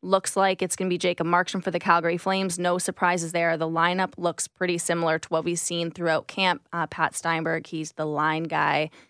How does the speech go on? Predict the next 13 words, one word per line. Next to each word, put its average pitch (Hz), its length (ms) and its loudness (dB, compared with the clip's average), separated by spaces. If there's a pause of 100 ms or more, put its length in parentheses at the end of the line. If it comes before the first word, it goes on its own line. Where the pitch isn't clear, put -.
(140)
We 190 80 -4
saw 160 360 2
it. - 180 -6 (540)
I've 214 140 4
gotta 247 260 4
ask 190 300 2
you, 185 60 0
like, 175 180 -2
what 202 260 2
has 285 200 -2
your 208 260 2
takeaways 175 720 0
been 151 420 -2